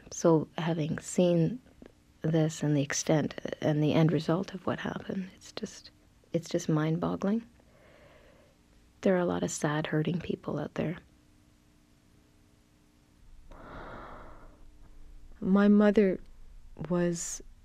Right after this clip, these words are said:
Speaker 2: physically and verbally abused all of my life until I left home. I know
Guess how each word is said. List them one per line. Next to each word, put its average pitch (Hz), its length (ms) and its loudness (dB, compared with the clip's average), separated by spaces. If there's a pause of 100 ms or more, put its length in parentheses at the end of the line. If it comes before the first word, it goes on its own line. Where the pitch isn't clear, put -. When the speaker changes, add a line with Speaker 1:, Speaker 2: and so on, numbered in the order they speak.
(140)
Speaker 2:
physically 185 840 0 (180)
and 165 240 -4
verbally 185 480 6
abused 170 680 0 (840)
all 185 240 6
of 175 160 -2
my 190 200 6
life 180 480 0 (200)
until 180 380 -4
I 175 140 0
left 165 340 -4
home. 170 320 -6 (1400)
I 185 140 4
know 190 520 8